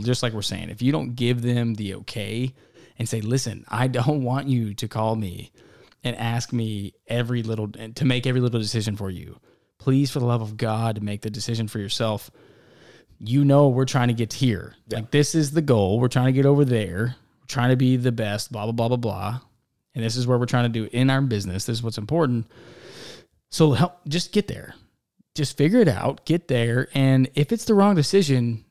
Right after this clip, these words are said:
Speaker 1: it's okay.
Speaker 2: We'll, we'll talk about that
Speaker 1: We'll
Speaker 2: when it
Speaker 1: figure
Speaker 2: happens.
Speaker 1: it out. We'll learn from it. You're,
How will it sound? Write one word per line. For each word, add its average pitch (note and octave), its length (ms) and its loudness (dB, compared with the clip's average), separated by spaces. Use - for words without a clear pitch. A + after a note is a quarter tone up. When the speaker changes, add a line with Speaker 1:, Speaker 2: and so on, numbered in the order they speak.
Speaker 1:
it's D#3 160 -4
okay. G3+ 540 2
Speaker 2:
We'll, C3+ 140 2
we'll D3 200 0
talk C#3+ 220 0
about G#2 220 -2
that A#2 280 0
Speaker 1:
We'll D#3+ 220 -2
Speaker 2:
when A#2 140 2
it - 60 -4
Speaker 1:
figure C3+ 280 4
Speaker 2:
happens. D#3+ 80 2
Speaker 1:
it C#3+ 40 4
out. C#3+ 240 0
We'll A#2+ 160 0
learn B2+ 260 6
from C3+ 260 2
it. B2+ 180 0
You're, B2 200 -2